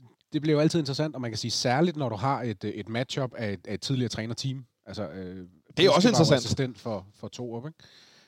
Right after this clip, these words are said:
Speaker 1: Øh, og det er altid interessant, fordi at de kender jo selvfølgelig hinanden. Selvfølgelig har de begge to udviklet sig siden, men, men de må kende hinanden. Altså, de må simpelthen vide, når den, når han gør det, så er det, fordi han føler sig ubehag ved det og det,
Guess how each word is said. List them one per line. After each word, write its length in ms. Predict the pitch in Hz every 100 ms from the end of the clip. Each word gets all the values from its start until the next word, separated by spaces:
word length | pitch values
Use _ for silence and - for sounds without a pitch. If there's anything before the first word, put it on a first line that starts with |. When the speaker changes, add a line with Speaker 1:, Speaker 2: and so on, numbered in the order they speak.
| _
Speaker 1:
Øh, 160 | 117 107
og 80 |
det 100 | 147
er 40 | 147
altid 180 | 165 175
interessant, 340 | 120 120 113
fordi 160 | 104 110
at 80 | 92 _
de 80 | 127
kender 220 | - 147
jo 40 | 156
selvfølgelig 280 | - 147
hinanden. 360 | 135 110 135 180
Selvfølgelig 280 | - 117 139
har 40 |
de 40 | 107
begge 140 | 107
to 80 | -
udviklet 340 | 120 156 110
sig 100 | 95
siden, 280 | 147 196 233
men, 140 | 165 - - - -
men 120 | - 113
de 140 | 147
må 220 | 143 165
kende 240 | - 117 107
hinanden. 320 | 92 67 73 _ -
Altså, 140 | 98
de 140 | 95
må 160 | 127 139
simpelthen 380 | - 156 127 117
vide, 140 | 127
når 120 | 131
den, 200 | 107 135
når 220 | 107 110 104
han 180 | 120
gør 180 | 135 127
det, 220 | 107 117 - _ _
så 220 | - -
er 100 | 123
det, 100 | 113
fordi 180 | - 123
han 120 | 110
føler 200 | 110 110
sig 120 | 101 113
ubehag 400 | 107 110 107 82
ved 240 | 92 85
det 160 | 90 98
og 80 | 90
det, 160 | 85